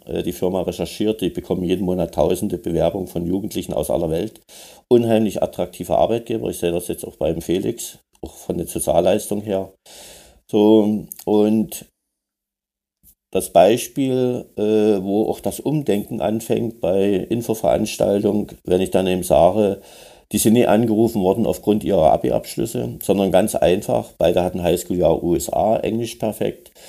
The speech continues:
dann in Spanien studiert, Spanisch perfekt. Der eine war in Irland, mein Großer, weil dort war die Partner hier Hochschule von Nautik.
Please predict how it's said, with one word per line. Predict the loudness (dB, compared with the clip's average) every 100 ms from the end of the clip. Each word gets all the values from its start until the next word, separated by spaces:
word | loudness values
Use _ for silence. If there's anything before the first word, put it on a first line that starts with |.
| -20 -4
dann | 0 0
in | -2
Spanien | 2 6 6 4 0
studiert, | -4 -6 -6 -2 -2 -4
Spanisch | -4 0 2 0 -4
perfekt. | -4 -4 -4 -6 -8 -20 _
Der | -2
eine | 0 0 0
war | 0 0
in | 0
Irland, | -2 0 0 -2 -6
mein | -6 -6
Großer, | -2 -2 0 -2 -2
weil | -2
dort | 0 0 0
war | 0
die | -2
Partner | -4 -4 -2 -4 -6 -12 -10
hier | -2 0
Hochschule | 2 0 -2 -2 0 0
von | 0
Nautik. | 4 4 2 -2 -10